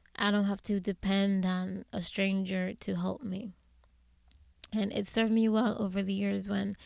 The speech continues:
I've encountered some really uncertain times. Number four is to know your needs versus your wants.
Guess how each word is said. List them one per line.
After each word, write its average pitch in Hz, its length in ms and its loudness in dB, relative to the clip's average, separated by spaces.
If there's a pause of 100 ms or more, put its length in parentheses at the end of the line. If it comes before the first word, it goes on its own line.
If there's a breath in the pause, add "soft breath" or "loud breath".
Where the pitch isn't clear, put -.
(380 loud breath)
I've 202 220 0
encountered 196 720 0
some 196 320 0
really 190 400 0
uncertain 202 560 -2
times. 214 680 -2 (320)
Number 240 440 8
four 214 640 6
is 220 280 0
to 226 380 2
know 202 380 6
your 233 220 6
needs 202 420 4
versus 190 760 -4
your 185 460 -2
wants. 190 640 -2